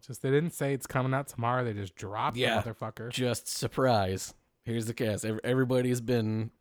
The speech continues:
Speaker 2: pretty much rumor mill figuring out all of the actual cast, so fuck it. <laughs>
Speaker 1: Surprise, motherfucker.
Speaker 2: <laughs> Yeah, let's announce it.
Speaker 1: Surprise, motherfucker.
Speaker 2: And fucking Herbie's in the picture, too.
Speaker 1: I saw that.
Speaker 2: I'm very excited for that.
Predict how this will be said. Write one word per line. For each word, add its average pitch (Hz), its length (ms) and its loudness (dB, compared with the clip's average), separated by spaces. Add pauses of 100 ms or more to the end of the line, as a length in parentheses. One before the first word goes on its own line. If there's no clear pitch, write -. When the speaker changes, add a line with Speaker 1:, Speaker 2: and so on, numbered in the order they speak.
Speaker 2:
pretty 131 180 2
much 127 220 2
rumor 120 440 0
mill 120 340 0
figuring 113 580 -2
out 117 360 -2
all 113 220 4
of 107 100 -2
the 110 140 2
actual 104 320 0
cast, 120 400 -2
so 104 180 -2
fuck 113 300 0
it. 98 160 -6
<laughs> - 0 -
Speaker 1:
Surprise, 160 680 8
motherfucker. 151 720 6
Speaker 2:
<laughs> - 40 -2
Yeah, 233 220 4
let's - 260 0
announce 131 180 0
it. 139 140 6
Speaker 1:
Surprise, 165 640 8
motherfucker. 151 600 6
Speaker 2:
And 170 160 0
fucking 208 360 2
Herbie's 147 560 6
in 120 160 2
the 110 60 0
picture, 110 340 2
too. 110 440 6
Speaker 1:
I 127 140 8
saw 131 240 6
that. 120 360 2 (100)
Speaker 2:
I'm 147 280 2
very 139 340 6
excited 117 420 2
for 110 160 0
that. 92 320 -2